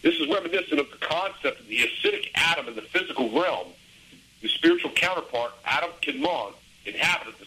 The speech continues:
celestial realm. See quote number twenty-one. "As above, so below" is an esoteric philosophy which implies a correspondence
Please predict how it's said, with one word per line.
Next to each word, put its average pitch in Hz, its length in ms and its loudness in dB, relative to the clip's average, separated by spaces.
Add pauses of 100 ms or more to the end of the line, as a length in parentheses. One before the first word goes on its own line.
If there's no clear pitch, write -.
celestial 120 560 2
realm. 95 260 2 (3250)
See 127 120 6
quote 131 380 -2
number 110 160 0
twenty-one. 120 600 0 (920)
"As 120 160 -2
above, 233 380 0 (120)
so 208 140 0
below" 180 480 0 (640)
is 110 140 -4
an 107 160 -2
esoteric 180 560 2 (120)
philosophy 147 540 -2
which 113 200 -4
implies 143 520 0 (140)
a 139 80 -4
correspondence 156 800 0